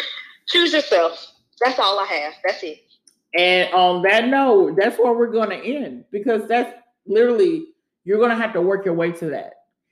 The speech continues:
Speaker 2: And if it's not comfortable, one of my mentors used to tell me in the beginning, when you do, when you try or aspire for a new thing, it's hard, it's tough, it's uncomfortable.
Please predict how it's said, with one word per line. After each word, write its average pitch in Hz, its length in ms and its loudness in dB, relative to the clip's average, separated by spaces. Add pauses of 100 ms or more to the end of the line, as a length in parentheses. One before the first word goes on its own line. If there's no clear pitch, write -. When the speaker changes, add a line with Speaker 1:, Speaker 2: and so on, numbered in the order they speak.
(180)
Speaker 2:
And 170 160 -2
if 180 140 -2
it's 180 160 2
not 220 280 0
comfortable, 240 600 0
one 202 160 0
of 202 60 -4
my 185 100 -2
mentors 202 420 -4
used 190 140 -10
to 160 80 -16
tell 185 240 -4
me 170 300 -8 (180)
in 156 40 -4
the 180 60 2
beginning, 208 420 2
when 185 120 0
you 208 120 0
do, 156 280 -8 (240)
when 180 200 -2
you 208 140 0
try 214 560 0
or 170 160 2
aspire 175 400 -2
for 190 160 -4
a 185 60 0
new 190 200 -4
thing, 190 160 -8
it's 156 160 -8
hard, 151 360 -4 (360)
it's 214 160 -4
tough, 165 400 2
it's 175 80 -6
uncomfortable. 165 800 -2